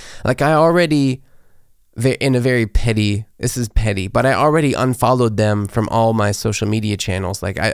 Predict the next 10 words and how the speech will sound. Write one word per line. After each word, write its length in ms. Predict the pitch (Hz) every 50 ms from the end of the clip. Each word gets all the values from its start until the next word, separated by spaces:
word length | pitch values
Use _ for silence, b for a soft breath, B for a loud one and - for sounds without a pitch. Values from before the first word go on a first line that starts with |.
| -
I, 200 | - 120 123 - -
I 120 | - 123 131
won't 260 | 131 135 139 104 71
be 120 | 120 120
seeing 360 | 113 - - 117 117 113 110 107
any 220 | 90 120 113 110
of 100 | 107 98
their 120 | 107 104
content 460 | 104 - - 110 107 107 117 113 98 -
anymore. 520 | 92 110 104 104 113 123 120 104 104 104